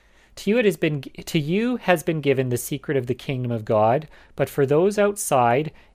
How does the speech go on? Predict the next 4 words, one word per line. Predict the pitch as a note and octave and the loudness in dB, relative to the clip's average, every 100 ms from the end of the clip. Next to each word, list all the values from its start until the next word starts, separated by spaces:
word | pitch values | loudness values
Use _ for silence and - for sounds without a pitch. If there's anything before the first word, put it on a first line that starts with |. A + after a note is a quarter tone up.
| - | 0
everything | D3 G3+ G3+ F3+ D#3+ | 2 0 0 -2 -2
is | - C#3+ C3+ | 0 0 0
in | - C3+ A#2+ | -4 -8 -8
parables." | - G#3 A3 E3+ A2+ A2 B2 F#3+ - | -4 0 2 2 2 2 2 0 -6